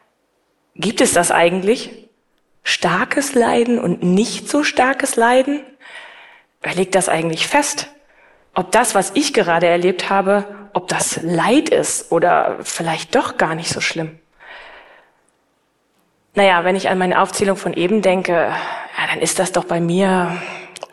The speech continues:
also, vielleicht ist das doch gar nicht so wild.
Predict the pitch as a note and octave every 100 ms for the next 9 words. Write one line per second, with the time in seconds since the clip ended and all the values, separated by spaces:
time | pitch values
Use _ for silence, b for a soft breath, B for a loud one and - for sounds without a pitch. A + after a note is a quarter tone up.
0 | _ _ - D#3+ D3 - B B B B
1 | B B _ - E3 - D#3+ - D#3+ -
2 | E3+ E3+ - D#3+ E3+ E3